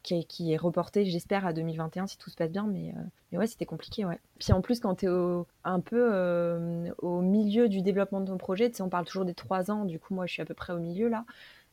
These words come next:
Euh, bah, c'est, oui, 'fin, c'est sûr que tu, pour essayer de survivre, euh, c'est très compliqué parce que, comme je disais tout à l'heure, l'euphorie du début, elle est passée, euh,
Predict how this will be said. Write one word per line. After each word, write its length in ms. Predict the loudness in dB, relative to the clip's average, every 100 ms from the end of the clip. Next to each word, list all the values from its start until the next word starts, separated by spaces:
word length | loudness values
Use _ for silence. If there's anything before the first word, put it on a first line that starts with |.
| -8
Euh, 540 | -4 -2 -2 -4 -4 -6 -8
bah, 220 | -6 -4 -6
c'est, 180 | -6 -6 -4 -2
oui, 160 | -2 -2
'fin, 180 | -8
c'est 180 | -8 -12
sûr 200 | -14 -14
que 120 | -8
tu, 400 | -8 -8 -14 -14
pour 240 | -14 -8 -8
essayer 200 | -6 -8
de 60 |
survivre, 560 | -6 -6 -4 -4 -2 -2
euh, 340 | -2 -2 -4 -6 _ -20 -20 -20 _ -20 -20 -20 _
c'est 100 | -10
très 220 | -2 0 2
compliqué 420 | 2 2 2 2
parce 240 | 2 0
que, 600 | 0 0 2 2 0 -2 -2
comme 140 | -2
je 60 | 0
disais 120 | -2
tout 140 | 0
à 100 | 2
l'heure, 140 | 4 6
l'euphorie 400 | 6 4 0 0
du 140 | 0
début, 300 | 0 0 0
elle 120 | 0
est 40 | 0
passée, 600 | 0 0 2 4 4 4
euh, 160 | 2